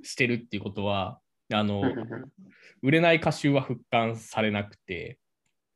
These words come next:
Speaker 2: はいはいはい。
Speaker 1: こう、まあ、要するにこう、歌人たちの間で潜在的に求められてるけど、あの、広く読まれるような、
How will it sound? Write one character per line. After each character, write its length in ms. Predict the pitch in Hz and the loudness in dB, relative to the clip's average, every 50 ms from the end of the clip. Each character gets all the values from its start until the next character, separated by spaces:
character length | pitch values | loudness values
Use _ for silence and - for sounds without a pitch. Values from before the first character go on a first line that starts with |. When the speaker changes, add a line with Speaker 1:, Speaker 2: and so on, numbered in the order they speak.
| _ _ _ _ - - | _ _ _ _ -4 -4
Speaker 2:
は 100 | 117 101 | -2 -2
い 40 | |
は 60 | 98 - | -2 -4
い 20 | |
は 60 | - 104 | -4 -4
い。 40 | |
Speaker 1:
こ 240 | 95 95 90 82 76 - | -4 -4 -4 -6 -8 -10
う、 20 | - - _ - | -14 -8 _ 2
ま 60 | 123 | 4
あ、 20 | |
要 120 | 131 151 156 | 4 4 4
す 140 | 156 - | 2 2
る 60 | 147 117 | 0 0
に 100 | 107 101 | 0 -2
こ 300 | - - 104 98 95 95 | -4 -4 -4 -4 -4 -4
う、 60 | - | -2
歌 120 | - 135 143 | 0 0 2
人 260 | 170 214 226 247 269 | 4 4 4 4 4
た 140 | - 180 147 | 4 2 2
ち 120 | - 131 | 2 2
の 140 | 123 117 113 | 2 4 4
間 540 | 117 117 117 110 110 - _ - 110 117 113 | 4 2 2 0 -4 -8 _ -10 -6 -4 0
で 340 | 117 117 113 107 - - _ - _ _ _ | 2 2 2 2 0 -6 _ -20 _ _ _
潜 240 | - - 143 147 147 | -2 2 4 4 4
在 200 | 143 151 151 151 | 4 4 4 4
的 200 | 156 147 147 147 | 2 2 0 0
に 80 | 147 139 | 0 0
求 260 | 123 123 127 127 147 | 0 0 0 0 0
め 120 | 147 147 | 2 4
ら 120 | 143 147 143 | 6 6 4
れ 80 | 120 | 4
て 100 | - 104 | 0 -4
る 100 | 92 92 | -10 -10
け 120 | - 98 95 | -10 -10 -8
ど、 360 | 98 101 98 90 92 - - _ _ _ _ _ _ - 135 | -6 -6 -4 -6 -6 -8 -12 _ _ _ _ _ _ -10 -6
あ 180 | 104 92 95 | -4 -2 -2
の、 460 | 92 92 92 92 95 95 92 95 - - _ _ _ _ _ _ _ _ _ _ _ - | -2 -2 -2 -2 -2 -4 -4 -6 -8 -10 _ _ _ _ _ _ _ _ _ _ _ -8
広 340 | - - 226 196 143 - | 0 4 6 6 4 4
く 320 | - - 104 92 90 95 - _ _ _ - | 2 -6 -6 -6 -6 -8 -14 _ _ _ -2
読 120 | 110 110 | 0 2
ま 160 | 113 120 123 | 4 4 4
れ 120 | 131 131 123 | 4 4 4
る 100 | 113 101 | 4 2
よ 180 | 104 101 98 | 0 0 -2
う 40 | 95 | -2
な、 240 | 92 92 87 - - | -4 -6 -8 -10 -14